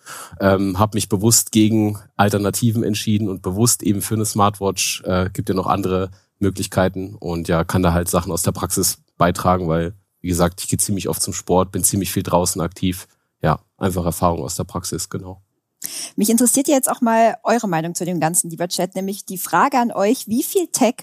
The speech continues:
Speaker 2: braucht denn euer Training zwanzig sechsundzwanzig noch? Die erste Auswahlmöglichkeit wäre für euch, klar, Vollausrüstung, ich brauche alles voll mit Tech.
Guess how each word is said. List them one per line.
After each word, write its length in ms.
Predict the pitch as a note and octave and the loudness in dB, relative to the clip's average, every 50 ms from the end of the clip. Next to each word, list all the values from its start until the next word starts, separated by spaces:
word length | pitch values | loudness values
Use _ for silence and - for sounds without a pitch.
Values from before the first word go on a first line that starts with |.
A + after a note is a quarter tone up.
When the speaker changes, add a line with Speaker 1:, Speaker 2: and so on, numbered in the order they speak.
| - _ | -16 _
Speaker 2:
braucht 400 | _ F3+ D#3+ F#3+ C#4+ - - - | _ 0 2 2 2 0 -2 -4
denn 140 | G4 F4 D4+ - | -2 -2 -2 0
euer 300 | - G#3+ B3+ E4 F#4+ D#4 | 2 2 2 2 2 0
Training 540 | - - - A#3 C4+ C#4 C#4 C4+ C4 C4 C#4 - _ - | -2 -4 -2 0 2 2 2 2 2 0 -2 -4 _ -2
zwanzig 320 | - A#3+ B3 B3+ B3 A#3+ | 0 0 2 2 0 0
sechsundzwanzig 640 | - B3+ - - B3 G#3 - - F3+ F3+ - E3 - F#3 | -2 -2 -2 -2 -4 -4 0 0 0 0 -2 -6 -6 -8
noch? 100 | F3 F3+ | -8 -8
Die 160 | - - - | -8 -6 0
erste 480 | - G3+ C4 - - - - A#3 F3+ B2+ | 2 2 4 4 0 0 2 2 2 2
Auswahlmöglichkeit 760 | D3+ G#3 - G3 F#3+ F#3 E3+ - - - - G3 F3 F3 - | 2 0 -4 -4 -4 -6 -6 -8 -10 -6 -4 -4 -4 -4 -4
wäre 280 | F3 F#3 F3+ F#3 F#3 F#3 | -4 -4 -4 -4 -6 -8
für 140 | - - - | -10 -6 -4
euch, 520 | C#3 F#3 G3 G3+ - - - - - - _ - | -4 -4 -4 -4 -6 -10 -12 -16 -16 -14 _ -2
klar, 220 | - D#3+ - - | 0 0 0 0
Vollausrüstung, 800 | - - - B3 C4+ D#4+ - B3+ C4+ - - B3+ - - A#3+ B3+ | -2 -2 0 2 2 2 2 2 0 0 -2 -4 -6 -4 -6 -6
ich 120 | C4 - - | -6 -6 0
brauche 240 | - G#3+ G#3+ - - - | 2 2 2 2 0 0
alles 340 | - D4+ F#4+ G4 - - | 0 0 0 -2 -2 -4
voll 220 | - - D#4 D4+ D#4 | 0 0 0 2 2
mit 200 | D4+ D4 C#4+ - | 2 0 0 0
Tech. 220 | - D4 C#4+ D4 | 0 0 0 0